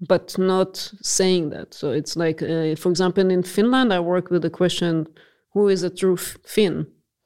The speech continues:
For example, so who is it, who is a Jew, right? That's the question. So I kind of took that question and translated to the context of Finland, uh, to find who is a true Finn. And, um, and then in Brazil, because I heard about the story of the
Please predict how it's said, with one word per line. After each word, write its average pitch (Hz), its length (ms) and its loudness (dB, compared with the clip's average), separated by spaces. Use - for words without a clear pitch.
For - 180 -6
example, 170 400 0
so 175 180 0
who 196 80 2
is 208 200 2
it, 180 140 -4
who 180 120 0
is 196 120 2
a 180 60 0
Jew, 180 240 0
right? 165 380 -6
That's - 200 -16
the 160 80 -14
question. 165 440 -10
So - 140 -8
I 175 100 -2
kind 208 200 2
of 190 140 -4
took - 400 -2
that 180 180 -2
question 185 420 0
and 165 180 -2
translated 180 640 0
to 180 80 0
the 170 120 0
context 220 520 2
of 185 80 -2
Finland, 185 580 0
uh, 180 440 0
to 180 140 -8
find 180 800 -2
who 196 160 0
is 185 120 2
a 180 60 -4
true 208 260 0
Finn. 202 380 0
And, 190 300 2
um, 180 800 4
and 175 160 2
then 185 140 4
in 190 140 4
Brazil, 220 520 2
because 190 380 0
I 175 180 2
heard 190 280 2
about 175 280 2
the 175 60 0
story 175 420 2
of 175 200 -4
the 175 320 -2